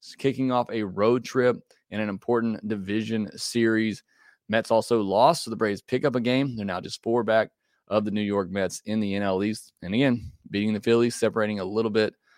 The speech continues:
or make, creating a little bit of separation between those two teams. So again, all these games right now are going to be huge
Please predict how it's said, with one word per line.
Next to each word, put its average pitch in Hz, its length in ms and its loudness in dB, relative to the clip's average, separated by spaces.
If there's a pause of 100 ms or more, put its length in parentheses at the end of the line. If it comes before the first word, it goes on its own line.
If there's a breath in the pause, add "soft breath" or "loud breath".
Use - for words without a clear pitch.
(300 soft breath)
or 95 160 2
make, 101 320 -2
creating 107 360 0
a 95 60 0
little 131 180 6
bit 120 140 2
of 107 80 -6
separation 101 760 -2 (400 soft breath)
between 101 360 -2
those 101 240 0
two 110 200 -4
teams. 92 400 -6
So 98 260 2 (240)
again, 104 360 2
all 113 300 4
these 110 380 -2
games 110 380 -2
right 104 160 4
now 107 180 0
are 101 80 0
going 107 160 0
to 101 60 -4
be 95 100 -8
huge 139 460 2